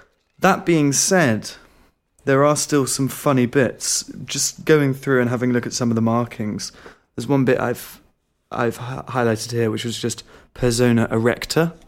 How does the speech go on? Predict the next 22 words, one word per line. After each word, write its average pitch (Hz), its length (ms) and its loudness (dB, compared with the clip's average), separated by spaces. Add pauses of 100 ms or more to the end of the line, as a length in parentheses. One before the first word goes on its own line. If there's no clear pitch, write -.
(300)
<laughs> - 400 -20
Quite 110 180 -4
funny. 175 240 -2 (280)
One 147 160 2
bit 131 160 4
here, 127 280 4
which - 140 -4
kinda 131 180 0
reminded 120 260 2
me 120 80 2
of 113 80 -2
cricket. - 420 0 (200)
"High 156 180 0
time 139 340 2
is 113 100 0
ups, - 320 -2
be 131 140 2
it - 120 0
down, 131 320 2
into 123 220 -2
outs - 300 0
according." 123 460 0